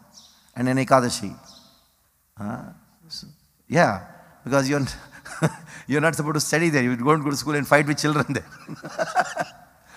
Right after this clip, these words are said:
So that is why. Why workers? Because if you work and it's very tamasic, and, uh, it is Amavasya and Purnima, then fight starts. It has been an observation also that whenever there is some fight among devotees or something wrong happens,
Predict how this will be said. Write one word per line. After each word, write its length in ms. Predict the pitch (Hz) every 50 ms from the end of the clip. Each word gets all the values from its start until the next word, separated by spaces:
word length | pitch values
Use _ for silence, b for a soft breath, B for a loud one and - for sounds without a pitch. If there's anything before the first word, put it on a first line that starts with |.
| B B B B B B B B B _
So 80 | - 165
that 140 | 160 165
is 140 | 175 190 190
why. 200 | 202 185 139 107 87 - - - - - 117 117 123
Why 120 | 135 156
workers? 460 | 156 147 147 147 - 170 160 156 - -
Because 600 | - 127 - 151 139 139 139 135 - - - - - -
if 100 | 117 110
you 100 | 139 135
work 260 | 135 143 143 - -
and 180 | - - 120 120
it's 140 | 117 - -
very 160 | 131 139 143
tamasic, 460 | - - 127 135 143 143 - - 113 - - - - _ B B B B B B B _ -
and, 360 | 117 110 113 110 110 104 101
uh, 80 | 110
it 160 | 107 107 98 117
is 120 | 117 95
Amavasya 500 | 107 113 120 123 127 127 123 - - 127
and 100 | 120 120
Purnima, 420 | 120 - 131 127 127 123 117 110 104
then 400 | 104 110 107 104 101 95 98 - _ -
fight 260 | - - 127 135 127
starts. 460 | - - - 113 113 - - - - - _ _ b b b b b b b b b b b
It 120 | - 127 127
has 120 | 139 131
been 160 | 120 165 185
an 120 | 190 165 139
observation 480 | 131 - 156 165 165 160 143 - 139
also 480 | 131 131 139 - - - 98 101 98 90
that 180 | 90 117 113
whenever 320 | 101 110 123 123 131 139 143
there 160 | 135 139 131
is 60 | 120
some 280 | - 120 117 117 113 107
fight 300 | - - 123 127 107 -
among 240 | 117 117 113 110 101
devotees 540 | 107 107 107 110 101 - 104 101 101 98
or 80 | 104 104
something 440 | 95 - 110 110 104 120 110 104 98
wrong 220 | 87 107 107 104 95
happens, 540 | 98 104 104 - - - - - - -